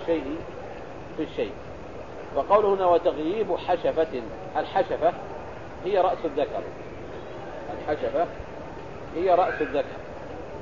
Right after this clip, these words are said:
وقوله: "في فرج"، الفرج الأصل فيه أنه يشمل الذكر والأنثى، يعني يشمل ف-، فرج الذكر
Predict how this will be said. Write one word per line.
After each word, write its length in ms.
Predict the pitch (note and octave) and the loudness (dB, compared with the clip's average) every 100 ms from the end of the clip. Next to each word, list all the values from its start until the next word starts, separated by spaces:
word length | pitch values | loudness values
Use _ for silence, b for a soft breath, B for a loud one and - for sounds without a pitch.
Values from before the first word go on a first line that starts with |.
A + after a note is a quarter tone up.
| - - - C3 | -10 -10 -4 -2
وقوله: 680 | C#3+ F3 G#3 G3 F3+ F#3+ F#3+ - - | 2 6 6 8 6 4 4 -4 -2
"في 220 | F3 G3 D#3+ | 0 2 4
فرج"، 480 | F3+ F3 - D#3+ E3 C3+ - - - - - - - - - - - - - - - - - - - | 8 6 6 0 0 -4 -8 -10 -10 -10 -10 -10 -10 -10 -10 -10 -10 -10 -10 -10 -10 -10 -10 -10 0
الفرج 360 | D#3+ D#3+ G#3+ A#3 - D#3+ | 2 6 6 6 4 0
الأصل 360 | F3 G3+ F3 | 2 2 2
فيه 340 | E3 F3+ G3 E3+ | 2 2 0 0
أنه 320 | F3 D#3+ D#3+ F3 - - | 0 0 0 -2 -6 2
يشمل 420 | E3 D#3+ C#3+ E3 - - - - - - - - - C#3 | 4 4 2 0 0 -10 -10 -10 -10 -10 -10 -10 -4 -2
الذكر 460 | C#3+ E3 D#3+ F3+ - - - - - - - - - - - - - - - | 2 2 4 2 2 -8 -10 -10 -10 -12 -12 -12 -12 -12 -10 -10 -10 -6 2
والأنثى، 480 | F3+ G3 E3 - - - - - | 4 4 0 -2 -8 -8 -8 -8
يعني 200 | - B2+ | -4 0
يشمل 240 | D#3+ C#3+ A#2+ | 0 0 2
ف-، 220 | E3+ D#3+ - | 2 4 4
فرج 220 | E3+ D3 | 4 2
الذكر 420 | C#3+ C#3+ D3 D3+ | 0 -2 2 0